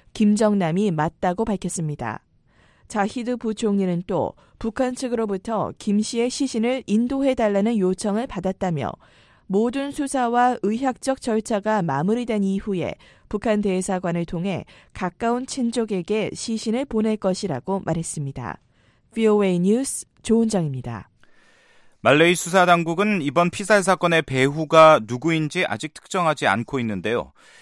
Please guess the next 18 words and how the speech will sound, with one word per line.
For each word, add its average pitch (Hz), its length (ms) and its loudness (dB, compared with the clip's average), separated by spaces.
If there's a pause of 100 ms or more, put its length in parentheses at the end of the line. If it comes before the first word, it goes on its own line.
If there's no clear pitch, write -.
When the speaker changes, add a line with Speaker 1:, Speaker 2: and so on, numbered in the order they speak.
(140)
Speaker 2:
이 120 80 -6
미국 139 240 -2
내 160 300 2
일부 147 180 -2
전문가들은 139 800 -2 (100)
직접적인 165 720 -2
배후로 135 600 -2 (280)
김정은 151 760 0
위원장을 110 480 -2
주목했습니다. 87 760 -6 (440)
북한 156 300 -2
체제의 147 320 -2
특성을 185 580 -2
감안할 117 460 -4
때 120 480 -8
김정은의 151 580 0
승인 175 320 -4
없이 120 400 -2